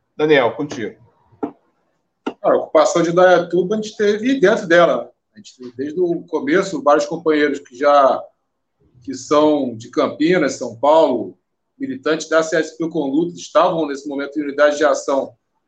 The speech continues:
Speaker 2: é, com as direções sindicais, movimentos que estiveram na ocupação. É, eu tive oportunidade de chegar lá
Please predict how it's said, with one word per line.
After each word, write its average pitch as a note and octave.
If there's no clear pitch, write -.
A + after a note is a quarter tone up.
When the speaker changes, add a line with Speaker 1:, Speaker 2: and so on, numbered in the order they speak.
Speaker 2:
é, A2+
com D3
as A#2
direções C#3+
sindicais, B2+
movimentos C3
que -
estiveram C#3
na D3
ocupação. F#3
É, A#2+
eu C#3
tive D#3+
oportunidade D#3+
de -
chegar D3+
lá C#3